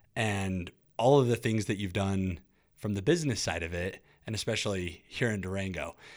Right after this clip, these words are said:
So to tee it up, I'm so excited that you're here. Thank you so much for giving me your time, 'cause I know how busy you are, and we were just talking off camera that,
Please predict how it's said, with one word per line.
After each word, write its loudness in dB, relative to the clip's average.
So 0
to 0
tee 4
it 8
up, 2
I'm 0
so 6
excited 4
that 0
you're -2
here. 0
Thank 2
you -2
so 0
much 2
for -2
giving 2
me 2
your 0
time, 0
'cause -2
I 2
know 4
how 4
busy 2
you 4
are, 2
and 0
we 4
were 2
just -2
talking 0
off -2
camera -2
that, -4